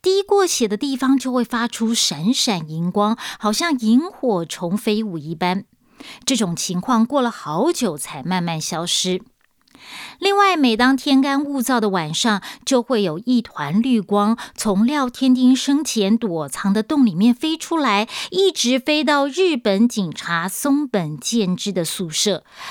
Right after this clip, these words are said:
徘徊好几个礼拜才散去。刚好松本健之的妻女那时候莫名其妙生了奇怪的病，松本原来不相信什么妖邪作祟的事情，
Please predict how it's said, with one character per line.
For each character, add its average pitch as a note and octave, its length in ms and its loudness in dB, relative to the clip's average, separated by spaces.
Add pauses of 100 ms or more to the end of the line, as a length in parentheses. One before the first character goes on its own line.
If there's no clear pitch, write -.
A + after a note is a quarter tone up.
(120)
徘 E3 280 -2
徊 F#3+ 280 -2
好 F3+ 600 -2
几 G3+ 280 -4
个 F3+ 120 -4
礼 E3+ 200 -6
拜 F#3 200 -2
才 C#3 280 -8
散 D#3+ 280 -2
去。 D#3+ 300 -6 (800)
刚 G4+ 240 2
好 G#3 280 -2
松 D#4+ 300 -2
本 G#3+ 200 0
健 A#3 300 2
之 A#3+ 120 -2
的 G#3+ 120 0
妻 A3+ 280 -2
女 G#3+ 140 2
那 A3 160 2
时 G3 160 -4
候 G#3+ 160 0
莫 D4 240 2
名 G#3+ 220 2
其 - 180 -4
妙 G#3+ 200 2
生 A3+ 200 2
了 A3 80 2
奇 - 240 -6
怪 B3+ 200 -2
的 F#3 100 -2
病， A#3 280 0 (360)
松 F#4+ 240 -2
本 E4+ 180 2
原 C#4+ 240 0
来 D#4 220 2
不 F4 160 -4
相 F4+ 280 -2
信 F4+ 220 0
什 A#3 180 0
么 G3+ 340 2
妖 D4+ 200 0
邪 G3 300 0
作 C#4+ 320 0
祟 A#3+ 180 0
的 F#3+ 80 -2
事 G#3 200 0
情， F#3 320 -4